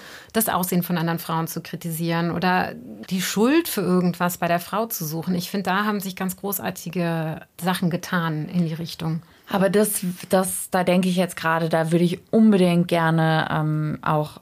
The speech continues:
Speaker 2: jemand aus der Zielgruppe der radikalen Töchter mal zu uns einladen zum Talk, genau zu diesem Thema.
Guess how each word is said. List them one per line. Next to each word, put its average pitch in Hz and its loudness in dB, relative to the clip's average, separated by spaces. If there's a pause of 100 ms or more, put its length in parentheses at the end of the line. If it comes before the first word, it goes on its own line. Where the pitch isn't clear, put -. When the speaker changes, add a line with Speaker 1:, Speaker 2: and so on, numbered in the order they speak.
(140)
Speaker 2:
jemand 160 2
aus 156 -2
der 151 -2
Zielgruppe 185 0
der 165 2
radikalen 156 2
Töchter 196 -2
mal 160 0
zu - -10
uns 160 0
einladen 160 2
zum 160 -2
Talk, 180 0
genau 170 4
zu 180 -6
diesem 175 2
Thema. 160 2